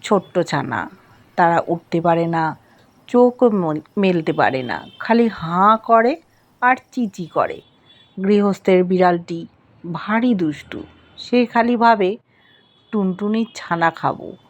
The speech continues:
একদিন সে বেগুন গাছের তলায় এসে বললে, "কি করছিস লা টুনটুনি?" টুনটুনি তার মাথা হেঁট করে বেগুন গাছের ডালে বসে ঠেকিয়ে বলল,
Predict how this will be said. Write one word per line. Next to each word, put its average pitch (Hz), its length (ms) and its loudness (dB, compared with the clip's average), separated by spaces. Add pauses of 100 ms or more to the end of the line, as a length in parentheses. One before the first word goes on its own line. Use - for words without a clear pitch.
(320)
একদিন 185 460 0
সে 240 180 0
বেগুন 202 400 2
গাছের 214 360 4
তলায় 180 360 4
এসে 185 200 -4
বললে, 226 440 0 (560)
"কি 226 160 2
করছিস 254 540 2
লা 202 180 6
টুনটুনি?" 208 600 -4 (840)
টুনটুনি 254 480 4
তার 233 240 4
মাথা 196 360 2
হেঁট 214 320 -2
করে 180 380 -2 (280)
বেগুন 170 460 0
গাছের 196 400 0
ডালে 165 460 2 (1700)
বসে 185 380 2 (520)
ঠেকিয়ে 220 440 2
বলল, 175 360 4